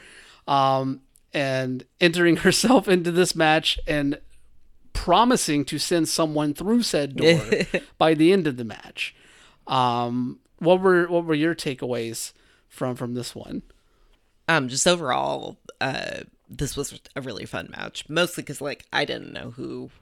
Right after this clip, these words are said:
Speaker 2: would be coming out. Um, so that was just generally a surprise. Um, and I was not expecting s-, to see Mariah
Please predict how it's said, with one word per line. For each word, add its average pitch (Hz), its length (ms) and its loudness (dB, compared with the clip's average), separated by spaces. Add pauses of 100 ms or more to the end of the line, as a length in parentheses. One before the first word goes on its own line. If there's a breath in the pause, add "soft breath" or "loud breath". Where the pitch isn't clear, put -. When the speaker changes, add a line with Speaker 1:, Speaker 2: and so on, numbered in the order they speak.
(760)
Speaker 2:
would 131 300 -8
be 135 100 -10
coming 120 360 -10
out. 131 360 -8 (400)
Um, - 640 -12
so - 220 -6
that 131 100 -4
was 127 120 -12
just - 200 -10
generally - 380 -10
a - 60 -14
surprise. - 760 -8 (120)
Um, - 480 -12 (920)
and 120 440 -8
I 127 80 -4
was - 360 -12
not 139 300 -6
expecting 123 500 -10
s-, - 120 -18 (440)
to - 120 -14
see 117 380 -8
Mariah 113 560 -10